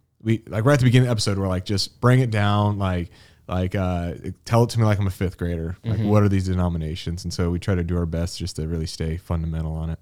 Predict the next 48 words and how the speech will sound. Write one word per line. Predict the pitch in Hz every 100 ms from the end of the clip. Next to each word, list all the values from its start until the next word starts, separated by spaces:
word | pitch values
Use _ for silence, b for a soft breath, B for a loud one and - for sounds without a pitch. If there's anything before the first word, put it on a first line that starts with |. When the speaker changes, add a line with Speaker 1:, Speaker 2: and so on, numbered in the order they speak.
| _ _ _
Speaker 2:
Yeah. | 117 98 -
Speaker 1:
And | 120
then, | 120 110
so | - 117
this | 135 -
one, | 110 123 B B B B
like, | 107 110
let's | 135
take | - 151
some | 139 135
verses, | 131 165 113 107
let's | 107
talk | 120 139
about | 117 101 104
'em. | 131 147 b b b
And, | 107 107
uh, | 107 104
C | 98 151
J, | 127
why | 104
don't | 127
you |
start | 127 - 131
us | 113
off? | 139 117 98 - - -
Speaker 2:
Oh, | 180 139
okay. | 139 127 B B B B B
All | -
right, | 131 123
so | 156 147
the | 135 131
first | - 151 160 -
one | 135 127 120
that | 120 117
I'm | 117
going | 120 117
to | 113
look | 113 107 107 104
at | 98 101 -
is, | 107 104 101 101 101 - -
hold | 120
on | 110
a |
second, | 101 104 104
I |
gotta | 107 104
open | 107 104
my | 104 98 98